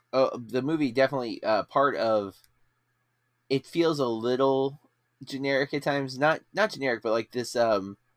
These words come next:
"Look, look over there." And, like, we don't see it, but we just see a bunch of people looking in this direction. I mean, it's kind of, it reminded me of the Jaws, uh, scenario. Like, maybe he knew it wasn't gonna look as good as he wanted, so he was trying to delay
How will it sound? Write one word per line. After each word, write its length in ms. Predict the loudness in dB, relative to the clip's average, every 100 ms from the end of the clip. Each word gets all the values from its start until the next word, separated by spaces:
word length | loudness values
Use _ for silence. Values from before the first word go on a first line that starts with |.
| _ _ _ _ _
"Look, 340 | 4 4 0 -10 -4
look 120 | 0
over 140 | 2
there." 320 | 2 2 0 -6 -4
And, 120 | 0
like, 140 | 0 0
we 140 | 0
don't 280 | 2 0 -2
see 220 | 0 2
it, 120 | 2
but 120 | 2 -2
we 100 | -2
just 180 | -6
see 120 | -4 -2
a 40 |
bunch 180 | -2 -4
of 40 |
people 240 | -8 -4 -4
looking 280 | -4 -6
in 80 | -8
this 140 | -8 -4
direction. 400 | -2 0 -2 -6
I 60 |
mean, 180 | -4 -4
it's 160 | -4 0
kind 220 | 2 2
of, 120 | 0 0
it 80 |
reminded 320 | 0 2 2 0
me 100 | -2
of 60 | -2
the 80 | -2
Jaws, 520 | 0 0 -2 -6 -14 _
uh, 260 | 0 2 0 -4
scenario. 520 | -12 -6 -2 2 2 4
Like, 240 | 2 0 _ -20 -20 _
maybe 400 | 0 2 2 0
he 180 | -2 -6
knew 240 | -2 0
it 80 | 0
wasn't 260 | 0 -4 -4
gonna 120 | -4
look 220 | -2 -2
as 140 | -4 -8
good 240 | -4 -4
as 100 | -4
he 100 | -6
wanted, 320 | -6 -4 -6 -4
so 100 | -4
he 140 | -4
was 120 | -6
trying 360 | -2 -2 -2 -4
to 140 | -8 -8
delay 640 | -6 -4 -2 -2 -2 -6